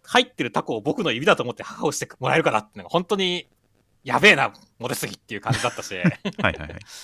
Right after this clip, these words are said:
Speaker 1: もしこれでちゃんとそういう風にボンド君がしてくれたらね、今度はじゃあ僕の指をさっきのタコみたく母をしてよって言うんだろうな、モテスギって思ったからっていう。
Speaker 2: その発想はなかったですね。
Speaker 1: <laughs> いや、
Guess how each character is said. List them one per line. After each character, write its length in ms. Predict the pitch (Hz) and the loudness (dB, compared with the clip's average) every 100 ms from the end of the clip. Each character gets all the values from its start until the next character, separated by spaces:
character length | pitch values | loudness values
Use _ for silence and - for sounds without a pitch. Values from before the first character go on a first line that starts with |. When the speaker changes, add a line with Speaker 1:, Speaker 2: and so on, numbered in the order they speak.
| - - - - | -18 -20 -20 -6
Speaker 1:
も 120 | 262 | -4
し 100 | - | -2
こ 120 | - 214 | 2 4
れ 80 | |
で 120 | 214 208 | 4 2
ち 80 | |
ゃ 80 | 220 | 2
ん 80 | 208 | 2
と 80 | 214 | 0
そ 140 | 233 | 2
う 20 | |
い 40 | 220 | 4
う 20 | |
風 100 | 220 | 2
に 60 | 131 | 2
ボ 140 | 170 | 2
ン 40 | |
ド 100 | 196 | 2
君 120 | - 120 | 0 -4
が 80 | |
し 60 | - | -4
て 60 | 131 | -2
く 60 | |
れ 80 | 143 | 2
た 100 | 160 | 2
ら 80 | 101 | 2
ね、 280 | 160 110 87 - - _ _ _ - _ _ | 2 2 -2 -16 -18 _ _ _ -20 _ _
今 200 | - 202 | 0 2
度 80 | 165 | 2
は 140 | 117 | 0
じ 100 | 104 | 6
ゃ 160 | 165 127 | 6 6
あ 60 | 101 | 4
僕 240 | 120 208 | 0 4
の 100 | 208 | 6
指 200 | 208 220 | 6 6
を 120 | 135 | 4
さ 140 | - 180 | 4 -2
っ 80 | |
き 80 | - | 0
の 160 | 160 110 | -4 -2
タ 100 | - | 0
コ 100 | - | 2
み 60 | |
た 80 | - | 2
く 80 | 120 | 0
母 260 | 135 165 131 | 0 0 0
を 80 | |
し 60 | 123 | 0
て 80 | 156 | 0
よ 40 | |
っ 40 | - | 0
て 40 | |
言 80 | 147 | 2
う 40 | |
ん 20 | 180 | 4
だ 80 | |
ろ 60 | 123 | 4
う 20 | |
な、 80 | 113 | 2
モ 80 | 120 | -4
テ 80 | 104 | -6
ス 100 | - | -8
ギ 60 | |
っ 40 | - | -12
て 100 | 98 | -16
思 100 | - | -12
っ 20 | |
た 80 | - | -12
か 80 | |
ら 60 | 78 | -12
っ 240 | - - - | -14 -14 -14
て 60 | |
い 20 | |
う。 20 | 90 | -4
Speaker 2:
そ 140 | - | -2
の 60 | 123 | 0
発 200 | 123 - | 0 4
想 60 | |
は 60 | 104 | 8
な 100 | 98 | 8
か 60 | 80 | 6
っ 20 | |
た 120 | - | 0
で 60 | - | -4
す 100 | - | -6
ね。 140 | - - _ _ _ _ _ _ _ - 453 - | -6 -10 _ _ _ _ _ _ _ -12 -12 2
Speaker 1:
<laughs> 800 | - - 523 - - 427 - - | 4 8 8 8 4 2 -8 2
い 60 | |
や、 140 | 214 | 2